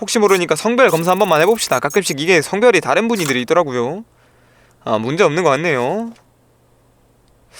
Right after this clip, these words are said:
자, 직장 구하러 왔다 하지 않나? 직업을 구하려고 하는데 노동허가서가 왜 있지?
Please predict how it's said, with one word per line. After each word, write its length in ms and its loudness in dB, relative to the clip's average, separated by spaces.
자, 120 -2
직장 360 0
구하러 220 4
왔다 200 4
하지 100 2
않나? 440 2
직업을 400 0
구하려고 320 4
하는데 160 4
노동허가서가 680 4
왜 120 2
있지? 320 -6